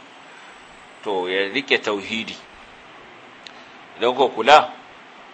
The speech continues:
za ku ga cewa duk wanda za su samu sa-,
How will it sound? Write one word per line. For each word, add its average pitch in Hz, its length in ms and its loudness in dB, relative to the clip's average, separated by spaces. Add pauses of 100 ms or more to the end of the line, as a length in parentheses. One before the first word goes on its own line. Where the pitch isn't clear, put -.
(120)
za 117 180 8
ku 127 120 4
ga 120 100 2
cewa 120 580 4 (680)
duk 170 140 2
wanda 180 280 8
za 143 200 10
su 139 100 -6
samu 117 320 2
sa-, 135 260 2